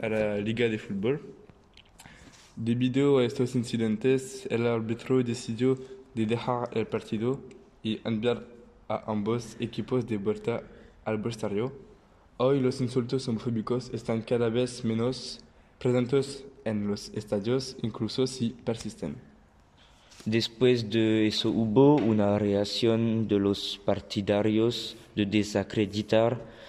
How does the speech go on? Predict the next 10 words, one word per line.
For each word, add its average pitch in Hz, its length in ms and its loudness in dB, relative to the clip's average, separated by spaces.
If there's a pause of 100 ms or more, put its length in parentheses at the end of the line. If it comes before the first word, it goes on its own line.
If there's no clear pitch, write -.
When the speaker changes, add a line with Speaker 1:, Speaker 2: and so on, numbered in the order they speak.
(200)
Speaker 2:
las - 600 0
acusaciones 110 880 0
de 101 120 2
la 98 100 2
Liga 104 440 0
con 92 380 -4
varias 95 760 -2
acciones 101 640 -2
de 90 360 0
benevolencia 92 1120 0